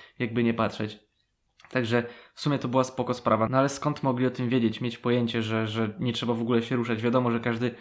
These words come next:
chciał walczyć o przetrwanie, chciał mieć tutaj, mm, nadzieję i właśnie, że wyjdzie. Także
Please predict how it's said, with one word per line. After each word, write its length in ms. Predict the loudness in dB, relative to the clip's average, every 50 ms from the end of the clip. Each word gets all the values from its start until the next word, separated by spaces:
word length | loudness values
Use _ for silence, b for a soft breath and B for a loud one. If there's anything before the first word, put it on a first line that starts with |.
| B B B B B B
chciał 280 | -8 -2 2 2 4
walczyć 320 | 6 4 4 4 2 -4 -6
o 40 | -4
przetrwanie, 540 | -6 -8 -4 -2 -2 0 0 0 -2 -2 -4 B B B B B
chciał 280 | -14 -6 -2 0 0 0
mieć 260 | 0 -4 -6 -6 -8
tutaj, 400 | -8 -2 0 2 2 4 2 2
mm, 480 | 0 -2 -4 -4 -6 -8 -10 -12 -10 -4
nadzieję 520 | 0 0 2 2 4 4 4 6 4 4 4
i 120 | 2 2
właśnie, 460 | 0 0 -2 -2 -2 0 0 0 0
że 140 | 0 -2 -2
wyjdzie. 360 | 0 2 2 2 2 0 0 B B B B B B B
Także 520 | -4 -2 -2 0 0 2 4 4 4 6